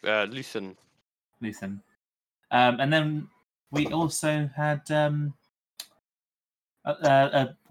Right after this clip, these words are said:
Speaker 2: brief view of Cassian enjoy-, well, I say enjoying,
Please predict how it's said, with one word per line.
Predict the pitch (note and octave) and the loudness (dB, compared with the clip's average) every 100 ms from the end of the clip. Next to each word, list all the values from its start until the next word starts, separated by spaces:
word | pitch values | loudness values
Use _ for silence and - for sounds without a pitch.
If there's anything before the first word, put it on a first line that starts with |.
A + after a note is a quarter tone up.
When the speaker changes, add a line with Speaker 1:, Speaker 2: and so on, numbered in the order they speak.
| C3+ | -4
Speaker 2:
brief | D3+ D3+ - | 2 2 2
view | B2 A#2+ B2+ | 2 4 4
of | B2 | 0
Cassian | - B2 - B2 A#2 | -2 -2 -2 -2 -2
enjoy-, | A#2 A2 B2 B2 | -2 -2 -4 -2
well, | A2 F2+ - | -2 -2 -4
I | A2+ | -6
say | - A2+ | -4 -2
enjoying, | G2 G2 F#2+ F2+ F#2 G#2+ | -4 -4 -6 -6 -8 -12